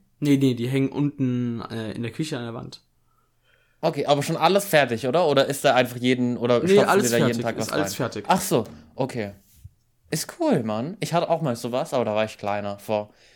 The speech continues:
Speaker 2: fünf Jahren oder so hatte ich auch so einen Kalender vor meiner Tür, der ist da so gehangen. Ja, schon, schon
Speaker 1: Ja.
Speaker 2: cool. Das
Speaker 1: Ja,
Speaker 2: waren eigentlich
Speaker 1: allgemein.
Speaker 2: die coolsten Adventskalender.
Speaker 1: Und, äh, habt ihr einen Adventskalender? Wenn ihr den habt, ähm,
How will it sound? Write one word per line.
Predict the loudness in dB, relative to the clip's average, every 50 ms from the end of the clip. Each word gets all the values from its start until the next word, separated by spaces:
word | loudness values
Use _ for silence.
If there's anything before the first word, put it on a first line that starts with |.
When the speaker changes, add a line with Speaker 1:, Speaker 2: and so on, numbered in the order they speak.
| _ _
Speaker 2:
fünf | -18 -10 -6 -4 -4 -4 -6
Jahren | -6 -2 0 0 0 0
oder | -2 -6
so | -8 -8 -8
hatte | -8 -8 -8
ich | -8 -8
auch | -8 -8
so | -10 -12
einen | -12 -12 -14 -18 -20 _ _ _ _ _ _ -12
Kalender | -8 -6 -4 -2 -2 -2 -4
vor | -6 -8 -8
meiner | -8 -8 -8 -10
Tür, | -10 -8 -6 -4
der | -4 -4 -6
ist | -6 -8 -10
da | -10 -10
so | -10 -12
gehangen. | -14 -12 -8 -6 -6 -6 -6 -8 -12 -12 -14 -18 _ _ _ _ _ _ _ _ _ _ _ _ _ _ _ _ _ _ _ _ _ _ _ _ _ _ _ _ _ _ _ _ _ _ _ -4
Ja, | -2 0 0 0 -2 -6 _ _ _ _ _ _ _
schon, | -8 -6 -4 -4 -4 -6 -10 -14 _ _ _ _ _ _ _ _ _ _ _ _ _ _ _ _ _ _ _ _ _ _ _ _ _ _ _
schon | _ -8 -6 -4 -2
Speaker 1:
Ja. | 0 0 0 0
Speaker 2:
cool. | 0 -2 -6 -10 _ _ _ _ _ _ _ _ _ _ -6
Das | -2 0
Speaker 1:
Ja, | 4
Speaker 2:
waren | 4 6
eigentlich | 6 4 4
Speaker 1:
allgemein. | 2 2 2 2
Speaker 2:
die |
coolsten | 0 0 0 -2 -2
Adventskalender. | -2 -2 -4 -6 -6 -6 -8 -6 -6 -6 -6 -8 -8 -8 -10 -12 _ _ _ _ _ _ _ _ _ _ _ _ _ _ _ _ _ _ _ _ _ _ _
Speaker 1:
Und, | 0 2 2 2 2 0
äh, | 0 0 0
habt | -2 -4 -2 0 0
ihr | 0
einen | 2 0
Adventskalender? | -2 -4 -4 -4 -4 -2 -2 -2 0 0 0 -2 -2 -2 -2 0
Wenn | 0 0 0
ihr | 0 0 0 0 -2 -4
den | -4 -6 -6 -4 -4
habt, | -6 -6 -8 -10 -12 -10
ähm, | -8 -8 -6 -8 -8 -10 -10 -12